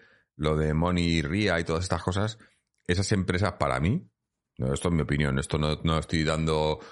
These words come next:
eh, no son datos concretos ni nada de esto, pero para mí es que todo eso, eh, ahí hay cosas oscuras.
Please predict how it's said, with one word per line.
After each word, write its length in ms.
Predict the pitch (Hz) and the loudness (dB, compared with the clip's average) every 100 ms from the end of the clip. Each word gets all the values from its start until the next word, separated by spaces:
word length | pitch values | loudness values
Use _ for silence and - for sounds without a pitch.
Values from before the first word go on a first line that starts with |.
| - - | -20 -12
eh, 280 | - 76 73 | -2 0 0
no 100 | 80 | 0
son 160 | - 85 | 0 -2
datos 240 | 85 82 | 0 -2
concretos 480 | - 78 85 110 107 | -2 -2 0 0 0
ni 100 | 92 | 0
nada 200 | 87 82 | 0 0
de 60 | 101 | 0
esto, 280 | 110 127 127 - _ | -2 -4 -6 -14 _
pero 200 | 80 80 | -2 0
para 220 | 82 78 | 0 0
mí 180 | 87 110 | 0 0
es 140 | 98 | -2
que 160 | - 85 | -2 -4
todo 300 | 85 92 90 | 0 0 0
eso, 340 | 95 110 104 - | 0 -2 -2 -2
eh, 580 | 78 80 78 76 76 73 | 0 2 2 2 2 0
ahí 320 | 65 78 85 | 0 0 0
hay 460 | 87 85 82 80 78 | 0 0 0 -2 -2
cosas 500 | - 90 78 78 - | -4 -2 -2 -2 -4
oscuras. 640 | - - 78 60 - - | -6 -2 -2 -2 -8 -14